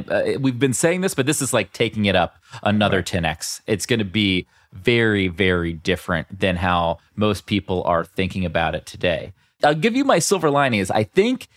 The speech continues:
Speaker 1: we are going to have to guess less as marketers. Uh, and I'm gonna give you my crazy experiment, Kieran, that I want you to critique and tell me, am I a crazy person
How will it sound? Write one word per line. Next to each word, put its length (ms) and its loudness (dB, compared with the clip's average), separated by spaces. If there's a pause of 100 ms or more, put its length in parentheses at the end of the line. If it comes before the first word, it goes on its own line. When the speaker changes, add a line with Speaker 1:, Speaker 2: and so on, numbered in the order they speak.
(300)
Speaker 1:
we 160 4
are 80 2
going 240 2
to 60 2
have 160 2
to 100 -2
guess 460 0
less 320 -4
as 180 -4
marketers. 720 -4
Uh, 40 2
and 460 0 (220)
I'm 100 2
gonna 120 0
give 180 0
you 300 2
my 360 2
crazy 520 2
experiment, 720 0
Kieran, 400 0
that 100 2
I 60 2
want 260 0
you 160 0
to 140 -2
critique 520 -2
and 80 -2
tell 200 4
me, 180 2
am 100 2
I 100 4
a 60 0
crazy 460 -2
person 420 -2